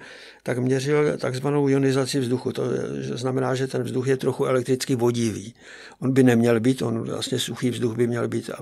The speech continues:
nevodivý, ale trošku vodivý byl, to se vědělo. A on zjišťoval, jak to vypadá, když letí nahoru, jestli se ta ionizace bude snižovat. V tom případě by ten zdroj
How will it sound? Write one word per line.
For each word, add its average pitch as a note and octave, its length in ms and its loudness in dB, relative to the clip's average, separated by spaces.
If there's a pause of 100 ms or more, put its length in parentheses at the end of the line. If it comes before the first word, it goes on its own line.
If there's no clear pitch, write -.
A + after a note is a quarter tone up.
(160)
nevodivý, A#2 580 -2
ale B2 200 -2
trošku B2+ 380 -4
vodivý A#2+ 400 -2
byl, G#2 220 -4
to - 140 -10
se - 140 -6
vědělo. A2 380 -4 (1000)
A - 320 -2
on D#3 380 0
zjišťoval, C#3 600 0
jak C3+ 180 -2
to C#3+ 140 0
vypadá, C#3+ 480 0
když C3+ 160 -2
letí C#3 280 0
nahoru, A#2+ 680 0
jestli C3 400 -2
se C#3+ 140 -4
ta B2 300 -2 (180)
ionizace C3+ 460 -2
bude C#3 200 -4
snižovat. G#2+ 680 -2 (680)
V - 80 -20
tom A#2+ 160 -2
případě C3+ 420 2
by C3 180 2
ten A#2+ 460 -2
zdroj B2 680 0